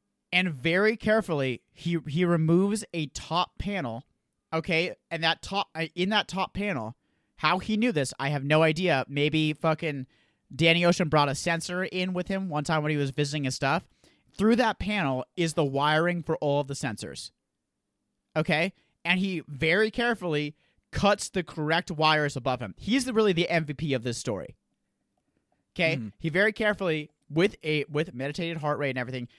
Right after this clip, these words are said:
Speaker 1: he cuts the correct wires above him
Speaker 2: Yeah.
Speaker 1: in the pitch dark.
Speaker 2: Well, people think that the monster was all brawn, but actually, he was
Speaker 1: <clears throat>
Speaker 2: brains, too.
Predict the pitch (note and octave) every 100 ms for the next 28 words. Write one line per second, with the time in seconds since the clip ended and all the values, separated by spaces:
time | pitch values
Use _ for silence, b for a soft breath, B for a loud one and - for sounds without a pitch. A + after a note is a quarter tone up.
0 | b - E3 D#3+ F#3+ - G3 - D#3+ D#3
1 | D3+ C#3 C#3 C3+ B2+ B2+ B2+ A2+ G#2+ C#2+
2 | _ _ _ - A3 A3 G3+ F#3+ E3+ -
3 | A#2+ - F#3 D#3+ A#3+ A#3+ F3+ G3 F#3 F3
4 | C#3 D3 C3+ C3+ C#3 B2 - C#3 A2 C3
5 | D3 E2 G#2 - - C3 D#3 E3 F3 -
6 | F3 C#3 A2+ _ _ _ _ C3+ G#3 F3
7 | A#2+ D#3 E3+ B2 G#2 C#3 F2